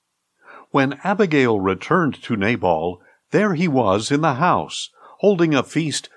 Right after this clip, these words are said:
fit for a king, in high spirits and very drunk.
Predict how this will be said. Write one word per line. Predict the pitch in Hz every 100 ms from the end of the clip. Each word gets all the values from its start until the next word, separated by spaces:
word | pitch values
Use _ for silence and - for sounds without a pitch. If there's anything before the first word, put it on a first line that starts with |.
| _
fit | - 214 151
for | - 139 147
a |
king, | 156 - 156 98 73 - _ _ _
in | - 101
high | 90 123 180
spirits | 151 - 156 147 143 - - _ _
and | 143 147 113
very | 90 127 87 98
drunk. | 95 101 90 71 -